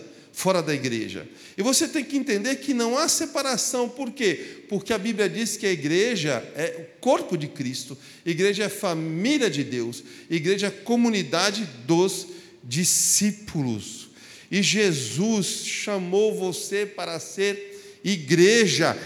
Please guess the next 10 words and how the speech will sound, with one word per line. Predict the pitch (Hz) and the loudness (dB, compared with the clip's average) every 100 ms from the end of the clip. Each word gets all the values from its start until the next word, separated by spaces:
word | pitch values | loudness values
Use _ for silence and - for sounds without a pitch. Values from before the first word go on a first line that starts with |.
| - 196 | -8 0
e | 214 | 2
não | 208 233 330 | 4 4 4
simplesmente | - 294 262 240 196 214 254 233 - 185 | 2 0 -2 -4 -2 0 0 -2 -6 2
ir | 262 330 - - | 4 4 0 -2
à | 208 | 2
igreja. | 226 165 180 202 185 110 101 - - - | 2 4 6 6 4 0 -8 -12 -16 -2
E | 226 | 0
as | 247 | 2
pessoas | 302 - 294 - | 0 -2 0 -2
confundem. | 302 302 208 - 262 339 302 165 110 - | 0 0 0 0 2 4 4 2 0 -8